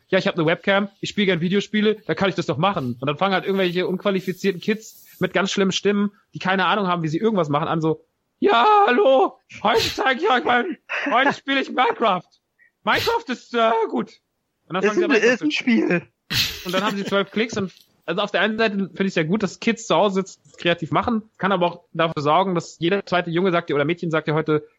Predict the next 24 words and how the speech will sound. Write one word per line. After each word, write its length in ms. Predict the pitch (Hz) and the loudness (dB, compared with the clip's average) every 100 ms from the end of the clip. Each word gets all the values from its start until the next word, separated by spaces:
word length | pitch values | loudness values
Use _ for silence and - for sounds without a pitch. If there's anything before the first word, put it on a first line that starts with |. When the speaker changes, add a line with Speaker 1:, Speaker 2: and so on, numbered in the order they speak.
| - | -6
Speaker 1:
"Was 140 | 151 | -4
willst 140 | 180 147 | -2 0
du 40 | |
werden?" 240 | 165 196 | 0 2
"Ja, 100 | 170 | 0
ich 80 | 185 | -2
werd 140 | 165 147 | -2 0
YouTuber." 540 | 202 202 160 110 101 | 0 0 -2 0 -2
Und 60 | 120 | -4
das 80 | |
ist 80 | 131 | -4
halt 100 | 170 | -4
auch 140 | 175 185 | -2 -2
nicht 160 | 160 | -2
richtig, 280 | 120 - 104 | -4 -6 -4
weil 140 | 120 | -2
YouTuber 260 | 127 165 170 | -2 -2 -2
ist 100 | 151 | -2
ein 40 | |
Scheißjob 580 | - 143 160 - 196 190 | -2 0 0 0 0 0
und 120 | 139 - _ _ _ | -6 -10 _ _ _
YouTuber 540 | 151 170 190 165 151 139 _ _ | -4 -4 0 0 0 -4 _ _
sind 240 | 131 175 | -6 -2
auch, 240 | - - | -4 -6